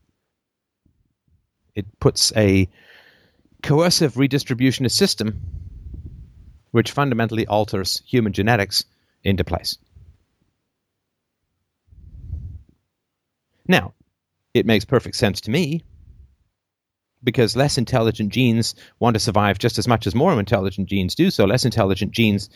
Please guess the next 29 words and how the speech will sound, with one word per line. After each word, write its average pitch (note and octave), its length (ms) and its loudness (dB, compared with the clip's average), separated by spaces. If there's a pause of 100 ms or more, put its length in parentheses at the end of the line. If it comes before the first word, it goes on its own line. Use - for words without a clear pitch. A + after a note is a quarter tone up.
(300)
being G#2 320 2 (300)
pro-socialism A2+ 1200 2
makes A2+ 200 2
perfect A2 300 0
sense - 360 0 (1000)
'cause F#2 160 -2
they F#2+ 120 2
get F2+ 220 0
free F#2+ 220 2
resources B2+ 640 2 (1400)
and G2 420 0 (1600)
more E2+ 200 2
children, C4 340 2 (100)
which - 180 -4
is - 60 -6
sort D#2+ 180 -4
of E2 80 0
the E2 60 -4
point F#2+ 340 0 (400)
of E2 360 0
biology, F#2 440 2
is F#2+ 100 -4
to - 80 -4
have E2+ 140 -4
as - 80 -12
many E2+ 160 0
kids - 240 -6
as - 40 -12
possible G2+ 480 0